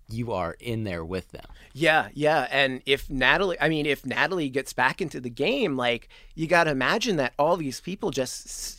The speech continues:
Speaker 2: spending all this time with her, seeing how impressive she is. I, I, can any of them, like, even, like, maybe Amber could vote for Rob if Rob's against it, Natalie,
Speaker 1: Yeah.
Speaker 2: but, like, I don't know if anyone can vote for anyone but Natalie
Speaker 1: Yeah,
Speaker 2: at that
Speaker 1: and if,
Speaker 2: point.
Speaker 1: if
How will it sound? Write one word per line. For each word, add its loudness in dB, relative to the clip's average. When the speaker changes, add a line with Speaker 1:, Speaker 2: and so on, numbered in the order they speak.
Speaker 2:
spending -2
all 2
this -4
time -4
with -6
her, 0
seeing -6
how 6
impressive 0
she -8
is. 0
I, 0
I, -6
can -4
any 6
of 0
them, 2
like, 4
even, -8
like, 2
maybe 4
Amber 6
could -6
vote 0
for -8
Rob 12
if -6
Rob's 10
against 2
it, -2
Natalie, 2
Speaker 1:
Yeah. 0
Speaker 2:
but, -6
like, 0
I 2
don't 0
know 4
if 2
anyone 2
can -8
vote -2
for -2
anyone 0
but -2
Natalie -8
Speaker 1:
Yeah, 4
Speaker 2:
at 0
that 2
Speaker 1:
and 2
if, 4
Speaker 2:
point. -14
Speaker 1:
if -4